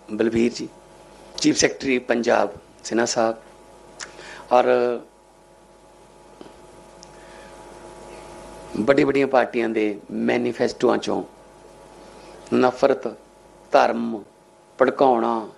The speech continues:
ਲੜਾਉਣਾ, ਇਹ ਲਫ਼ਜ਼ ਡਿਲੀਟ ਕਰਾ ਕੇ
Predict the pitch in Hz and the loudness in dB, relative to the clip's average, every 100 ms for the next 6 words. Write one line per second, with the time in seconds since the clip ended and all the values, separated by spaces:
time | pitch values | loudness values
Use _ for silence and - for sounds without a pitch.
0 | - 113 120 120 117 120 110 - _ - | -8 0 2 2 0 -2 -4 -10 _ -20
1 | - - - - - - - 160 180 180 | -20 -20 -20 -20 -20 -20 -2 4 4 2
2 | - _ _ _ _ _ _ 120 127 - | -2 _ _ _ _ _ _ -2 -2 0
3 | 131 117 113 110 113 123 - 113 104 - | -4 -6 -8 -6 -4 -4 0 2 2 0
4 | 101 | -6